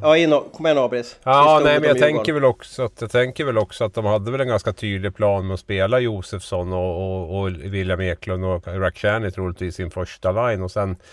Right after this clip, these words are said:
Speaker 2: försvinner två av tre där också, så det har väl rört till det naturligtvis, så det kom in nya, eh, Manuel Ågren försvann ju också, så man har fått in spelare som man inte känner till riktigt, och, och det gör väl att man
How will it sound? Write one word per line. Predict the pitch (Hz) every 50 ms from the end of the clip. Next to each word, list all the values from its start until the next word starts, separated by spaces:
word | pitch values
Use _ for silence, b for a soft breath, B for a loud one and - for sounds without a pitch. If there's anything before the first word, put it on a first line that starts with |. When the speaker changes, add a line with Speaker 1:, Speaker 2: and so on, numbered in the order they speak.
| B B B B -
Speaker 2:
försvinner | 107 - 104 107 117 131 131 113 92
två | - - 104 95 95
av | 92 90
tre | 82 - 101 98 90 87
där | 87 90 90 90 92
också, | 107 113 - - - 101 95
så | - 98
det | 98 110
har | 120
väl | 120 101 90
rört | 92 101 95 95 - -
till | 104 101 95 95
det | 90 90
naturligtvis, | 90 87 - - 90 85 82 - 95 90 -
så | - 90
det | 92
kom | 90 - 98 92
in | 95 92 90 87 82 B B B B B B B B
nya, | 110 107 104 95 92 98 98 95 92 92 90 92 92
eh, | 87 87 87 90 90 85 85
Manuel | 95 101 101 101 101 95 95
Ågren | 95 98 101 95 92 95 90
försvann | - 95 - - 98 95 92 92 90
ju | 92
också, | 95 107 101 - - - - - 95
så | - -
man | 101 104
har | 104
fått | 104 110 110
in | 107 101 92
spelare | - - 107 92 92 95
som | - -
man | 104 101
inte | 90 95 92
känner | - - 113 104 101 95
till | 85 - 117 143 151 113
riktigt, | 87 85 - - - 95 90 - -
och, | 104 98 101
och | 95 78 98 98 95 95 92 95 98
det | 98 101 101 104 107 123
gör | 139 123 107 113 131
väl | 143 113
att | 98 - -
man | 101 95 90